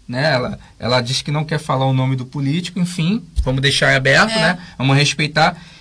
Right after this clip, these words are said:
Speaker 1: E que teve assalto, bagunça,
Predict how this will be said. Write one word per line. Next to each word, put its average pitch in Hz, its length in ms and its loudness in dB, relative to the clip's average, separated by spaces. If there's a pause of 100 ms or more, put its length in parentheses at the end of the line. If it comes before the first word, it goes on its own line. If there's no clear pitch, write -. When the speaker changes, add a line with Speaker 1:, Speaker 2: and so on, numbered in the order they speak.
(120)
Speaker 1:
E 202 60 -6
que 247 120 -4
teve 165 480 2
assalto, 170 960 2
bagunça, 170 1160 0